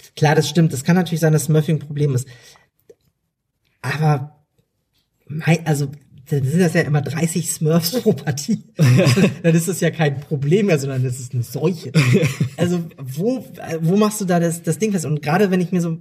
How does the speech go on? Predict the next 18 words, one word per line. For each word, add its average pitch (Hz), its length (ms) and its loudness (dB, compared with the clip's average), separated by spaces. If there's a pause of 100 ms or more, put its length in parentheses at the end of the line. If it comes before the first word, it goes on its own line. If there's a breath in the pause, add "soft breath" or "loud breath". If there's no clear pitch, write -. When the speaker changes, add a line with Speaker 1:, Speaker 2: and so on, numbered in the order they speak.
(140)
Speaker 1:
die 165 220 -2
Gegner 190 340 0
angucke, 170 340 -2
gegen 160 200 0
die 160 80 -2
ich - 80 -10
verliere, 143 480 -2 (460 soft breath)
wenn 147 100 4
ich - 80 0
die 165 80 0
dann 151 220 2
im, 147 180 0
im, 143 340 -4
im, 131 400 -4
ähm, 123 580 -2 (1080)
weiter 156 280 2
verfolge 160 480 -2 (200 soft breath)
Speaker 2:
Ja. 107 80 -2